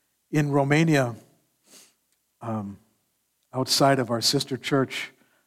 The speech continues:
a, a nationally known organization, they disciple believers, and they intentionally don't send believers to the new converts to the churches.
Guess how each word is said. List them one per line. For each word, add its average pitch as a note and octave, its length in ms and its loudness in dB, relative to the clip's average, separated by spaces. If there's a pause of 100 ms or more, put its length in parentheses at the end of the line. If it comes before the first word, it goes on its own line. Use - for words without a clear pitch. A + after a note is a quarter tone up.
a, B2 200 -4
a B2 80 -10
nationally C#3 460 0
known C#3 260 0
organization, C3 840 0 (340)
they D3+ 140 4
disciple D3+ 520 2
believers, C3+ 720 2 (720)
and C3+ 160 -4
they D#3 220 6
intentionally D#3 680 2
don't D3 320 0
send D3 380 2
believers C3 460 2
to C3 120 0
the A2+ 360 -8
new C#3 280 0 (120)
converts C#3 540 -2
to - 140 -10
the A2 200 -12 (460)
churches. - 500 -8